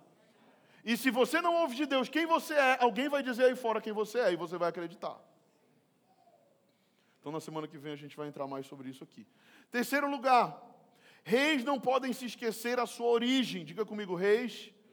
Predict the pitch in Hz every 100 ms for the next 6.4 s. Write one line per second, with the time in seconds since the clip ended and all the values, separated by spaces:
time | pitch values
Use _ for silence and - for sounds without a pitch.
0 | - - - 175 175 185 185 180 185 165
1 | 190 214 214 - - - - 156 165 196
2 | 202 202 202 214 226 185 147 107 - -
3 | - - - _ 147 170 180 180 170 160
4 | 175 175 165 170 165 165 160 170 160 175
5 | 196 202 - 165 165 165 160 - 160 156
6 | 156 151 143 139